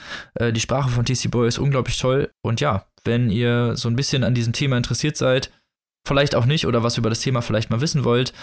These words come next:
es ist ja auch ein historischer Fakt, es sind wirklich so, ne, d-, das alles, was in dem Buch so vorkommt, dass das auch wirklich irgendwie so passiert. Also natürlich will ich jetzt nicht die persönlichen Anekdoten und alles, was da jetzt so zwischen Charakteren abgegangen ist, wahrscheinlich nicht, aber historisch gesehen, so was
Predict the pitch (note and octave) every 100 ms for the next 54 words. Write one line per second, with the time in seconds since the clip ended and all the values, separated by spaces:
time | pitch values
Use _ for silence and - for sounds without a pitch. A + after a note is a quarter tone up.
0 | - - A#2 B2 A2+ A#2 A2 C3 A#2+ -
1 | - - D#3+ - - A2+ B2+ A#2 A#2 -
2 | A2 G#2 C3 C3+ A2 A2 B2 - A#2 A#2+
3 | A#2+ - A2+ - A2 A2 A#2+ - G#2+ G#2+
4 | - - D3 C#3 C3 - - - - -
5 | A#2 A2+ - A2+ A2+ G#2+ G2 - - G2+
6 | E3 E3 A2 G#2+ G#2 - G#2+ A2 G#2 G2+
7 | - A#2 - - G#2 A2+ A2 - F#2+ -
8 | G2+ B2 A2+ A2 E2+ F#2+ - G#2+ - G#2
9 | G2+ F#2+ - F#2+ F#2 - - - - A2
10 | G#2 G2+ G2 G2 - B2+ G#2+ - G#2 G#2
11 | G2+ G2 - - F2 G#2+ E3 - - -
12 | - _ - G#2 G#2+ G#2 G#2 _ _ _
13 | _ _ _ _ - B2+ B2 D#3 D3+ C#3+
14 | C3 A#2 C3 B2+ B2+ A#2 A#2 A2 A2+ -
15 | -